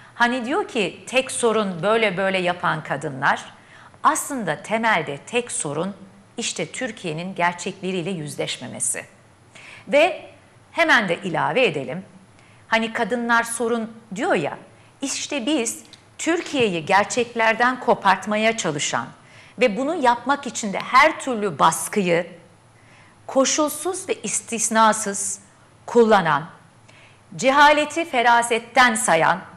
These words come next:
kadın erkek eşitliğine inanmayan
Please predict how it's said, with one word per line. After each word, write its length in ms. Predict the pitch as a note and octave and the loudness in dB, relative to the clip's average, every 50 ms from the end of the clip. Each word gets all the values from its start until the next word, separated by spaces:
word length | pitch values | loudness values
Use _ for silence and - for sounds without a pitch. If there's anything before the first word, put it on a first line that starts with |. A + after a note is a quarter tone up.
| - - _ _ - - - - - - - - - | -20 -20 _ _ -20 -20 -20 -20 -20 -20 -18 -12 -4
kadın 320 | - C4 C4+ C4+ G4+ G4 | -2 -2 -2 0 0 2
erkek 400 | D#4 C#4+ C#4 C#4 - D4+ C#4+ - | 2 2 2 0 -2 -6 -6 -6
eşitliğine 760 | C4 - - C#4 B3 - - C4 C4 B3 A#3+ B3+ B3+ B3+ C4 - - | -6 -6 -6 -8 -10 -8 -6 -6 -4 -2 -2 -2 -2 -4 -6 -8 -6
inanmayan 720 | A3 G#3 A3 B3 C4+ C4 A3+ G3 D#3+ D3 C#3+ C#3 D3 | 0 4 4 6 6 6 4 2 0 2 2 0 0